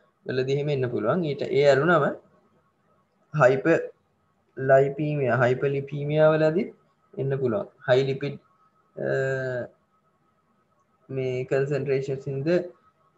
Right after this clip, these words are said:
මේ සර්කියුලේෂන් තියෙන කොටත් එන්න පුළුවන්. ප්‍රධානම එක තමයි හ-, ෆැට් එම්බොලයිසේෂන් එන්නේ ඒ මොකක් හරි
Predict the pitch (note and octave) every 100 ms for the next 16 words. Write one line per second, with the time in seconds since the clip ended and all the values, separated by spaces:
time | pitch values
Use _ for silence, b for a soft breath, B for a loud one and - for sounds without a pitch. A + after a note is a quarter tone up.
0 | - C3 B2+ B2 B2 B2 C3+ C#3+ C#3 C3+
1 | A2 G2+ - - _ C3 C3+ C3 D3 E3
2 | D3+ C#3 E3 D3+ A2+ - _ _ _ _
3 | _ _ _ _ _ _ b - C#3 D3+
4 | F3 F#3+ F#3 E3+ D#3 B3 - E3 D#3 D#3+
5 | D#3+ E3 E3 E3 E3+ E3 E3+ F#3+ E3 -
6 | B2 C#3+ E3+ C4+ F#4+ - _ C3+ D3 D3
7 | - _ - C3 C#3 - E3